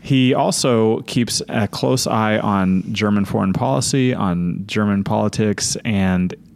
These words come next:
on one leader in particular that we're going to talk about. But I've invited him on the show today because Trumpet editor-in-chief Gerald Flurry over the weekend drew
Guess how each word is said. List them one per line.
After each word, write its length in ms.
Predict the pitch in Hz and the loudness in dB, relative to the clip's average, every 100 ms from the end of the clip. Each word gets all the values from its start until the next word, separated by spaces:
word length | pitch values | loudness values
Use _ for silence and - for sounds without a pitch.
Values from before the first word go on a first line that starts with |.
| - | -10
on 420 | 107 98 95 92 90 | -4 0 0 0 0
one 500 | 113 120 113 110 107 - - - | 0 2 2 0 -2 -10 -20 -6
leader 360 | 127 117 113 110 | 0 2 4 2
in 180 | 117 107 | 0 -2
particular 580 | 104 - 170 - 107 92 | -2 -2 -4 0 0 2
that 140 | 90 | 2
we're 80 | 90 | 0
going 300 | 95 92 92 | 0 0 -2
to 380 | - 90 87 - | -2 -2 0 -2
talk 220 | 107 - | -2 -2
about. 240 | 95 78 - - - - 104 | -2 -4 -8 -20 -20 -16 -4
But 300 | 110 104 104 | 0 2 2
I've 120 | 104 | 2
invited 360 | 110 120 151 123 | 2 2 2 2
him 180 | 117 | 2
on 220 | 113 107 104 | 4 4 4
the 280 | 98 92 87 | 4 2 0
show 380 | - 117 110 107 - | 0 2 2 0 -4
today 480 | - 101 95 92 104 - - - - | -4 0 2 0 -2 -6 -20 -10 -6
because 580 | - 180 147 110 104 | 0 2 4 2 0
Trumpet 300 | 107 139 135 | 0 0 0
editor-in-chief 640 | 120 110 - 110 101 107 - | 0 0 0 -2 0 -2 0
Gerald 320 | 98 90 82 | 0 0 -2
Flurry 340 | - 143 113 | -2 0 2
over 160 | 92 90 | 2 2
the 100 | 90 | 2
weekend 600 | 110 127 98 87 87 85 | 2 0 0 0 0 0
drew 440 | 95 92 90 90 | 0 2 2 0